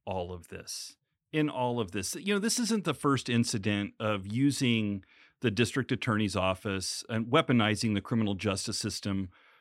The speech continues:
for political or some sort of personal gain. It, it has happened time and time and time again under this current administration. You know, Pete Lee charged with a, a crime for not living, you know,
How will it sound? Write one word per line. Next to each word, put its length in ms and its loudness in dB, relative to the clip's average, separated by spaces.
for 280 4
political 720 2
or 140 0
some 220 2
sort 200 2
of 80 -2
personal 400 -2
gain. 360 -8
It, 180 0
it 120 2
has 160 2
happened 440 0
time 320 -2
and 100 -2
time 260 -4
and 100 -6
time 240 -4
again 480 -2
under 240 2
this 200 0
current 300 0
administration. 960 -2
You 120 0
know, 160 4
Pete 400 -2
Lee 400 -2
charged 520 4
with 300 4
a, 340 4
a 160 2
crime 460 0
for 180 4
not 300 4
living, 540 4
you 120 4
know, 360 4